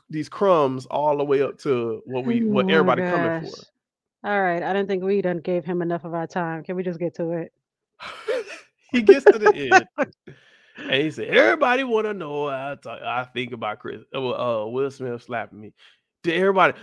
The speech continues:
Speaker 1: the number one question everybody asked me, "Did it hurt?" Yes, motherfucker. This nigga was Muhammad Ali. Da, da, da, da, da. So he, now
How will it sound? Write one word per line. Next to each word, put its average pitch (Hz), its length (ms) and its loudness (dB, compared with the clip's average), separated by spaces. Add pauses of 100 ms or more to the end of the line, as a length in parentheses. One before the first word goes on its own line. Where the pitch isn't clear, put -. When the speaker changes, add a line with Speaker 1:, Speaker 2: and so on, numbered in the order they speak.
Speaker 1:
the - 80 -8
number 262 320 4
one 269 200 0
question 220 320 0
everybody 196 320 0
asked 165 160 -6
me, 143 80 -8
"Did 165 160 -4
it 156 60 -8
hurt?" 160 220 -12 (200)
Yes, 285 240 -6
motherfucker. 240 600 -6 (300)
This 294 220 -6
nigga 233 260 -4
was 240 140 -6
Muhammad 156 400 -2
Ali. 180 520 -4 (380)
Da, 202 160 6
da, 226 140 4
da, 214 240 4
da, - 20 -4
da. 175 180 0 (200)
So 117 260 -8
he, 131 140 -10
now 151 560 2